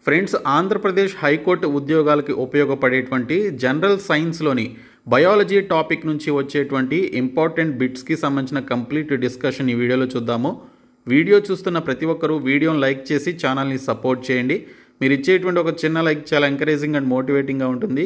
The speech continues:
కాబట్టి లైక్ చేసి మీ ఫ్రెండ్స్‌కి అయితే షేర్ చేయండి. ఫస్ట్ టైమ్ మన ఛానల్ని విజిట్ చేస్తే సబ్స్క్రైబ్ చేసుకొని బెల్ సింబల్ని యాక్టివేట్ చేసుకోండి. అలాగే మన ఛానల్కి సంబంధించిన Telegram గ్రూప్ లింక్ని డిస్క్రిప్షన్లో ప్రొవైడ్ చేస్తాను, so జాయిన్ అవ్వండి.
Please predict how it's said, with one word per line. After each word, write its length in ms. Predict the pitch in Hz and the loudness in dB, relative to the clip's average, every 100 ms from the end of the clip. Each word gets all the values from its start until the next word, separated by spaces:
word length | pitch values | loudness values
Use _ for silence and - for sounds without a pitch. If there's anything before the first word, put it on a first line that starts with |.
| - | -2
కాబట్టి 300 | 131 135 135 120 | 0 0 0 0
లైక్ 200 | 175 175 - | 0 0 -2
చేసి 260 | 156 - 196 - - _ 147 | -2 -2 -6 -8 -20 _ -6
మీ 80 | 135 | -2
ఫ్రెండ్స్‌కి 340 | 135 147 - 170 | 0 0 -2 0
అయితే 120 | 160 - | 0 0
షేర్ 220 | 135 131 135 | 0 0 0
చేయండి. 300 | 123 120 151 - - _ _ _ | 0 0 -4 -6 -20 _ _ _
ఫస్ట్ 240 | 160 160 208 | -2 0 0
టైమ్ 140 | 196 175 | 0 0
మన 80 | 165 | 0
ఛానల్ని 320 | 165 160 165 139 | 0 0 0 0
విజిట్ 260 | 131 156 156 147 | -2 -2 0 0
చేస్తే 260 | 147 185 190 147 | 0 -2 -2 -4
సబ్స్క్రైబ్ 400 | 127 160 151 147 | -4 -2 -2 0
చేసుకొని 360 | 143 143 143 180 139 | -2 0 -2 -2 0
బెల్ 180 | 127 127 | 0 0
సింబల్ని 280 | 143 135 127 | -2 -2 -2
యాక్టివేట్ 300 | 127 - 120 123 | -2 -2 -2 -2
చేసుకోండి. 420 | 113 - 113 139 226 - _ _ - 131 | -4 -2 -2 -2 -4 -12 _ _ -4 0
అలాగే 180 | 170 185 | 2 2
మన 100 | 165 | 0
ఛానల్కి 380 | 160 160 180 185 180 | 0 0 0 -2 -2
సంబంధించిన 340 | 170 170 170 165 | -2 -2 -2 0
Telegram 320 | 143 139 165 160 | 0 2 0 0
గ్రూప్ 180 | 156 143 | 0 0
లింక్ని 240 | 143 147 127 | -2 -2 -2
డిస్క్రిప్షన్లో 480 | 127 156 151 160 147 | -4 -6 -4 -4 0
ప్రొవైడ్ 240 | 135 135 131 | 0 0 2
చేస్తాను, 380 | 127 127 127 175 - - _ - | -2 0 -4 -4 -10 -20 _ -2
so 80 | 156 127 | -2 0
జాయిన్ 260 | 117 113 120 | 0 0 0
అవ్వండి. 280 | 113 107 127 | -2 -2 -2